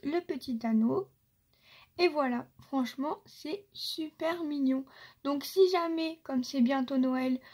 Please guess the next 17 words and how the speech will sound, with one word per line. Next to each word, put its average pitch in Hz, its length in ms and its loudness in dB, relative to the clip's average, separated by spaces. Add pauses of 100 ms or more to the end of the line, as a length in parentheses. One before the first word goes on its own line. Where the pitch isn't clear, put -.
(200)
vous 339 120 4
voulez 349 300 6
faire 302 320 -2 (160)
un 320 140 2
petit 269 360 -6
cadeau, 247 460 0
donc 269 260 2
soit 285 380 0
déjà 247 500 4
fait, - 300 -6 (960)
et 262 80 2
vous 240 180 4
l'offrez, 240 580 4 (320)
ou 302 140 -4
soit 330 460 2
à 254 160 2
faire, 262 240 -2